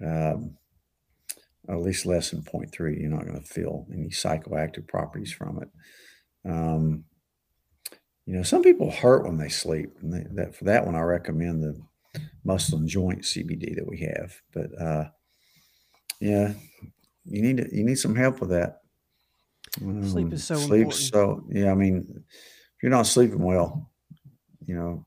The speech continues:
Speaker 1: your chances of heart disease, dementia, everything triples. Um, so
Speaker 2: All right.
Speaker 1: get help with that.
Speaker 2: Let's get to, let's keep moving here. Thank you for that question, uh, Vicky.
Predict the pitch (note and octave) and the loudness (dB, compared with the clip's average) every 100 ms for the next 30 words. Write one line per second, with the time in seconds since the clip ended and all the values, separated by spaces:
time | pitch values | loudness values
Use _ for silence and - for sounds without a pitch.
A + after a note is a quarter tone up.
0 | - G#2+ G2 A2+ G#2 G2 - - A2+ - | -8 -6 0 2 2 0 -6 2 2 4
1 | G2 G#2+ G#2 F#2 E2 G2 G#2 - F2+ A2+ | 0 2 0 0 0 0 0 0 2 2
2 | D2 D2 D#2 D2+ - - - - _ D#3 | 0 -2 -6 -6 -10 -20 -20 -20 _ -20
3 | _ _ _ _ - - F#2+ - - - | _ _ _ _ -4 2 2 0 -10 -12
4 | - _ _ _ D3 - - - B2+ E2+ | -18 _ _ _ -10 -6 -4 -4 -4 -6
5 | - _ _ _ _ _ _ - - - | -10 _ _ _ _ _ _ -20 -20 -20
6 | - - - _ - - - G2 E2+ D#2 | -10 -10 -10 _ -20 -20 -8 -4 -2 -4
7 | - - D3 D#3+ F3 F3 E3+ G2+ G2+ G2+ | -8 -16 -14 -12 -8 -6 -2 -2 0 2
8 | F#2+ - - G1+ G1+ - _ - - F3+ | 2 0 -4 -4 -4 -10 _ -20 -12 -8
9 | G#3+ - A3+ - G3+ F3 F3 F3+ - A3 | -6 -4 -4 2 4 4 2 -2 -8 -8
10 | F#3 F#3+ G3 G3 E3+ F#3+ G3 F#3+ F3 G#3 | -2 -2 0 -2 -2 -2 0 0 -2 -4
11 | G3+ G3 F#3+ E3+ - - F3 - E3+ D#3+ | -6 -4 -2 -4 -4 -6 -6 -4 -6 -6
12 | D#3 D#3 D3 D3 G3 G3 F#3+ | -4 -4 -4 -2 -4 -2 -4